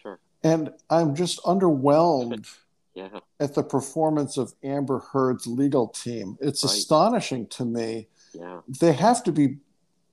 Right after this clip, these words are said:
Speaker 2: being paid
Speaker 1: Big money.
Speaker 2: Big, <laughs> huge
Speaker 1: Big money,
Speaker 2: money,
Speaker 1: huge
Speaker 2: huge
Speaker 1: money.
Speaker 2: money.
Speaker 1: Yeah.
Speaker 2: I mean, I'm guessing people of the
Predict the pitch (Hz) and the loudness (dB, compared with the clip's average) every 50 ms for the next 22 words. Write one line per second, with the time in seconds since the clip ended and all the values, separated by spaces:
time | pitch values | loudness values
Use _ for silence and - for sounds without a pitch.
0 | _ _ _ _ - 170 165 156 - - - 165 165 156 151 147 135 131 127 - | _ _ _ _ 2 2 2 2 0 -2 0 2 4 4 4 4 2 0 -4 -12
1 | _ _ _ _ _ _ _ _ _ _ _ _ _ _ _ _ _ - 311 320 | _ _ _ _ _ _ _ _ _ _ _ _ _ _ _ _ _ -10 -8 -8
2 | 311 247 175 117 95 90 76 71 67 - - - - 180 - _ - 208 196 - | -8 -6 -6 -6 -6 -6 -8 -12 -16 -18 -20 -18 -16 -16 -10 _ -2 0 0 -2
3 | - - - - - - - - - - - - - - - 254 277 311 320 330 | -2 -8 -10 -6 -4 -4 -4 -4 -4 -6 -10 -14 -16 -2 2 4 6 8 8 6
4 | 320 330 311 - - - - 170 165 151 143 131 - - 202 277 302 311 185 190 | 6 4 2 -2 -2 0 2 4 4 4 2 0 -4 -4 -2 -2 0 0 0 0
5 | 226 247 - 190 175 156 151 151 147 151 139 127 127 120 120 - _ _ - - | 0 2 2 0 0 -2 -4 -4 -2 -2 -2 -2 -4 -6 -8 -12 _ _ -16 -12
6 | - 151 240 262 254 233 151 - - - 202 196 196 196 196 185 - - 180 202 | -12 -10 -10 -10 -10 -10 -12 -12 -6 -2 -2 0 0 -2 -4 -4 -2 -2 0 0
7 | 214 190 196 202 190 - - 190 180 160 - - - 175 170 - - 165 160 151 | 0 0 0 0 0 0 -2 -6 -8 -8 -8 -6 -4 -4 -4 -2 -2 -2 0 0
8 | 143 131 127 123 143 | 0 -2 -2 -6 -6